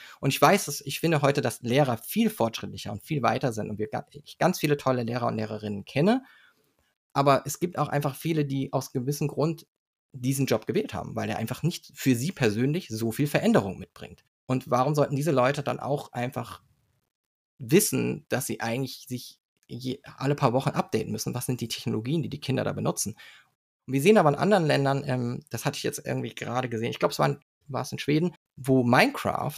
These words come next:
bei Dreizehnjährigen z-, zu einer Art Pflichtfach gehört und sie damit fördern wollen, einfach dieses, äh, kreative Denken und auch Lösungsfindung. Weil es gibt auch Studien, die ja immer wieder zeigen, dass Gamer auch unheimlich gut darin sind, Probleme zu lösen.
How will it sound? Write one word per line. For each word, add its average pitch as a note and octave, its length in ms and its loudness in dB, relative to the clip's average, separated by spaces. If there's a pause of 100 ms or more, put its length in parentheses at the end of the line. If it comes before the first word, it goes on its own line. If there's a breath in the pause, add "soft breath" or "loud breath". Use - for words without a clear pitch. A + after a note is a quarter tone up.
(160)
bei A#2 120 2
Dreizehnjährigen B2 1040 0 (380)
z-, - 260 -18
zu - 120 0
einer C3 140 6
Art A2+ 160 -2
Pflichtfach F#3+ 580 -2
gehört A2+ 480 -2 (440 soft breath)
und D3 320 6
sie C3+ 260 -2
damit B2+ 260 4
fördern F#3+ 460 6
wollen, B2 640 0
einfach C3+ 280 0
dieses, C3 500 -4
äh, A#2 180 0
kreative D#3+ 760 4
Denken E3 560 2
und C#3 200 -2
auch C3+ 140 -2
Lösungsfindung. C#3+ 760 4
Weil A#2 80 -6
es - 100 -6
gibt D#3 140 -4
auch C3+ 100 -2
Studien, F#3+ 400 4
die B2+ 80 0
ja B2 80 2
immer A#2+ 160 0
wieder A#2 160 -4
zeigen, - 420 -6 (260 loud breath)
dass A#2 260 -2
Gamer F3 540 2 (360 soft breath)
auch - 160 -2
unheimlich D#3+ 440 2
gut F3 200 -2
darin A#2+ 320 0
sind, A#2+ 300 -4
Probleme C3+ 440 4
zu D3 140 -2
lösen. A#2+ 520 2